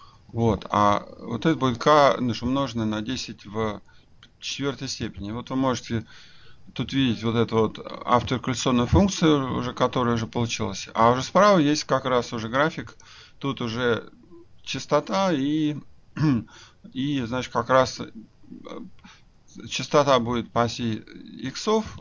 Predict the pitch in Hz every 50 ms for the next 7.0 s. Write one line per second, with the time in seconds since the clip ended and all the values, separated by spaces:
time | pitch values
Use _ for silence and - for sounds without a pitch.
0 | - - 110 117 120 117 - - 120 120 117 - - 131 123 127 - 175 165 151
1 | 123 110 117 131 131 - 117 110 117 117 117 - - - - - - - - 117
2 | 120 117 - 131 - - - 113 95 90 92 92 - - - 98 98 90 - _
3 | _ - - - - - - - - - - 123 135 139 160 170 - - 160 156
4 | - 156 156 147 - - 147 139 120 131 139 135 127 - - - - - - -
5 | - - 147 147 151 156 151 143 139 - - - - - - - - 127 139 151
6 | 143 139 156 156 156 151 - - - 180 196 208 202 185 165 147 143 - - -